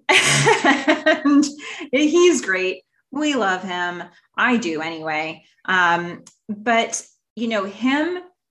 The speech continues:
sort of continuing to dig at Noel about whether or not he's fit to be an R A, that's gonna be something where now Noel has to get up and chase him and make sure, like,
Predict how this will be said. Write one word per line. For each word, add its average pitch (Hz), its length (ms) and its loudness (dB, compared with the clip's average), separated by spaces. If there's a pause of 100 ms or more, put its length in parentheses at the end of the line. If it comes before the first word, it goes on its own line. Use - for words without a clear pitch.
(720)
sort 262 260 -6
of 202 300 -4
continuing 233 720 0
to 220 120 -6
dig 185 300 -6
at - 160 -4
Noel 165 480 -4
about 156 580 -4
whether 175 280 -2
or 175 160 -2
not 160 280 -8
he's 156 220 -10
fit - 340 -12
to 180 100 -10
be 165 180 -8
an 160 120 -10
R 156 240 -4
A, 175 440 -4 (260)
that's 247 260 0
gonna 359 180 -2
be 269 120 -2
something 226 380 0
where 185 140 -2
now 185 220 2
Noel 196 200 0
has 190 240 -4
to 175 80 -10
get 156 160 -4
up 151 160 -6
and - 160 -16
chase 247 400 -4
him 247 260 -2
and 170 140 -10
make 147 200 -14
sure, 156 500 -4
like, 135 280 -8